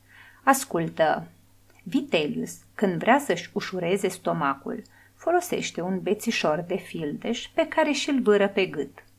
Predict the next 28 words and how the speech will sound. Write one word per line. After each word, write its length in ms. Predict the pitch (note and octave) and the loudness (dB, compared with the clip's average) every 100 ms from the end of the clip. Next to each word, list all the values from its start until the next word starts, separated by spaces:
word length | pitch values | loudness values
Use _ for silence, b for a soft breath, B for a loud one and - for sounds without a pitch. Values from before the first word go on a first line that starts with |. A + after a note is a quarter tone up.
| b b b b - | b b b b 0
Alții 480 | D3 C3 - - | 2 2 -2 -4
se 180 | C#4 D#4 | -4 -2
folosesc 600 | D4+ D4 C#4+ C#4 C4+ - | 0 2 2 2 0 0
de 160 | G3 F#3+ | 0 0
pene 400 | - E3 F3 F#3+ | 0 -4 -2 -4
de 120 | E3+ | -6
flamingo 800 | E3+ F#3+ G3+ E3+ D#3 D#3 G3+ B3 | -4 -2 -2 -4 -6 0 2 2
înmuiate 600 | C#4 C#4+ C#4 B3 F#3+ - | 4 6 6 6 2 -2
în 160 | E3 F3+ | -6 -4
ulei 500 | F#3+ F3+ C#3+ A3 B3 B B B | -4 -2 -2 -4 -6 B B B
sau 280 | - C#4 | 2 6
în 160 | B3+ A#3+ | 10 8
zeamă 340 | G#3+ C4+ D4+ | 8 0 2
de 160 | C4+ B3+ | 2 0
cimbrișor. 800 | B3+ B3 A#3+ A#3 - E3+ E3+ - - b b b b - | 6 8 8 4 -4 -6 -8 -12 -20 b b b b -2
Eu, 360 | G#3 G3+ E3+ | 6 6 6
în 100 | E3+ | 2
schimb, 680 | E3+ - - D#3 F#3 B3 B3+ - _ _ | -4 -8 -6 -2 2 2 2 -10 _ _
citesc 600 | - F4 F#3+ E3+ - - | -6 0 2 0 -4 -8
poeziile 720 | G3 F#3 F3+ G3+ F3+ E3+ E3 | -2 0 0 -4 -6 -6 -6
lui 140 | E3+ F#3+ | -4 -2
Nero, 540 | F#3 E3 D#3 F#3+ C4 C4 B B - | -2 -4 -4 0 0 -2 B B 2
iar 240 | G#3+ G3+ | 4 4
efectul 720 | F#3 - D4+ D#4+ - E4 E4+ - | 2 -2 -4 -4 -6 -6 -6 -6
este 360 | D4+ D4+ - | -6 -6 -4
instantaneu. 960 | D4 D4 - D4 C#4 C#4 B3+ C3+ D#3+ - _ _ b b b _ _ | -4 -4 -2 2 2 2 2 0 -4 -12 _ _ b b b _ _
Pe 100 | F#4 | 2
urmă 460 | F#4 F#4 D#4+ D4 | 4 4 2 0